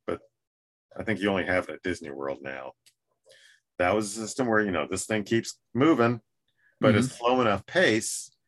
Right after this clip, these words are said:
Speaker 1: that you can get on and off while it's moving. And that was gonna be his transportation concept for Epcot.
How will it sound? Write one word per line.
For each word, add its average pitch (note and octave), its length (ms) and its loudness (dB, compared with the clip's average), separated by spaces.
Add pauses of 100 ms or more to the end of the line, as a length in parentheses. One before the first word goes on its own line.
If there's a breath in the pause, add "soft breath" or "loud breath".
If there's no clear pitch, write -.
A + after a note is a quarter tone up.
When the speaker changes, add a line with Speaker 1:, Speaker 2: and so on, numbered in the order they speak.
(240)
Speaker 1:
that G#2+ 80 -4
you A2 140 -2
can G#2+ 140 -2
get F#2 160 2
on G#2 240 0
and F#2+ 100 -2
off F#2+ 260 0
while F2 200 0
it's - 160 -12
moving. F#2 480 -4 (920 soft breath)
And F#2 140 -4
that A#2+ 160 2
was A#2 140 -6
gonna G2+ 200 -4
be F#2+ 180 -2
his F#2 540 -6 (160)
transportation G#2 680 0
concept F#2 460 -2
for G2+ 120 -8
Epcot. - 460 -2